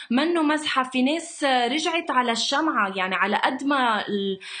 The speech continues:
الشي، آه، يعني هيك منحكي إنه إيه رجعنا على ضوء الشمعة، بس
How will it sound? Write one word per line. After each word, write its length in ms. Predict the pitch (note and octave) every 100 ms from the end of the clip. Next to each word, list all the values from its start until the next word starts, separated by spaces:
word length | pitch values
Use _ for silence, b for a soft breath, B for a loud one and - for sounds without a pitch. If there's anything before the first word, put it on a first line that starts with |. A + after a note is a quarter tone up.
| B
الشي، 960 | G#3 G#3 G3+ - - D#4+ E4 D4 B3 G3+
آه، 360 | F3+ F3 F3 - - - B2+ - -
يعني 480 | F#3 E3 F#3+ F#3 A#3
هيك 540 | D#4 D#4 B3+ F#3+ - G3
منحكي 520 | G3+ G#3 - C#4 C4
إنه 200 | A#3 -
إيه 120 | A#3+
رجعنا 320 | B3 B3 C4
على 140 | G#3 G#3
ضوء 160 | B3+
الشمعة، 360 | B3 B3+ C#4+ A#3
بس 260 | G3 -